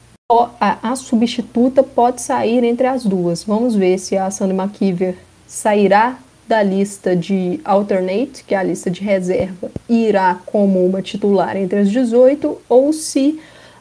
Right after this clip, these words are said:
a Rizzi optará, por exemplo, pela Carly Telford, que, assim como a cortada Bardsley, é bastante experiente. Vamos ver a decisão dela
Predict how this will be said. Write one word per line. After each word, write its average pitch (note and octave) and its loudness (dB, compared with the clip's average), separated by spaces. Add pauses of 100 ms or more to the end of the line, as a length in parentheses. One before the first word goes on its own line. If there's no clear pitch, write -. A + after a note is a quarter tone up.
(100)
a D4 -4
Rizzi B3 0
optará, B3 0 (520)
por - 6
exemplo, G#3 4
pela A3 -2
Carly G#3 0
Telford, A#3+ 0
que, G#3+ -2
assim G#3 -2
como A#3 0
a F3+ -2
cortada G#3 -2
Bardsley, G#3 -2
é G#3+ -2
bastante G#3 -2
experiente. A3 -2
Vamos G3+ -2
ver F#3+ -2
a G#3 0
decisão A3 -4
dela A3 -2